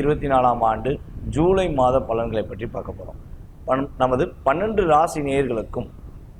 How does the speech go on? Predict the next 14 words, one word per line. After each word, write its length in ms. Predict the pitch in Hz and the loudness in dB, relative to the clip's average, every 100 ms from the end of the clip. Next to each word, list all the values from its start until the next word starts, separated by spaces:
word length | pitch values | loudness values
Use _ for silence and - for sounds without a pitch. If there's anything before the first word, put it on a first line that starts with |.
| - - | -18 -4
இந்த 160 | 143 | -2
ஜூலை 320 | 131 180 220 208 | 2 4 4 4
மாதத்தில் 520 | 160 131 123 175 147 | 6 4 4 -2 -2
என்னென்ன 280 | 143 160 165 131 | 0 0 0 2
மாற்றங்கள் 500 | 123 151 151 143 131 | 2 2 0 0 0
ஏற்பட 240 | 117 104 110 | -2 -4 -8
போகிறது, 420 | 110 104 98 107 139 | -6 -8 -8 -10 -12
இந்த 120 | 135 139 | -4 0
மாற்றங்கள் 600 | 151 180 190 190 170 151 | 2 2 0 2 2 4
மூலமாக 380 | 151 143 135 156 | 2 4 2 2
நீங்கள் 300 | 156 139 131 | 0 -2 -2
என்னென்ன 260 | 147 160 | -2 -2
விஷயங்களை 480 | 143 131 139 131 135 - | -4 -4 -2 0 0 0
தொடங்கலாம், 500 | 113 117 113 120 | 0 0 2 0